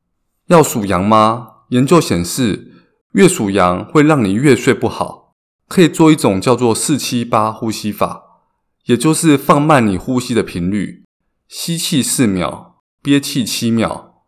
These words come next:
吐气八秒。透过这种缓慢的呼吸方式，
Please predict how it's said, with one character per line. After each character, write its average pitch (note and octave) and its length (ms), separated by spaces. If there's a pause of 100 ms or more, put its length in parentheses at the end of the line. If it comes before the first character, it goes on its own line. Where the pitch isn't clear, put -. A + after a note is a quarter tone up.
(200)
吐 G#2+ 240
气 A#2+ 320
八 G#2 220
秒。 G#2 400 (720)
透 G#3+ 160
过 F#3+ 180
这 E3+ 160
种 C#3 160
缓 A2 220
慢 C3+ 180
的 G#2 120
呼 B2 200
吸 A#2+ 160
方 G#2+ 240
式， G2+ 460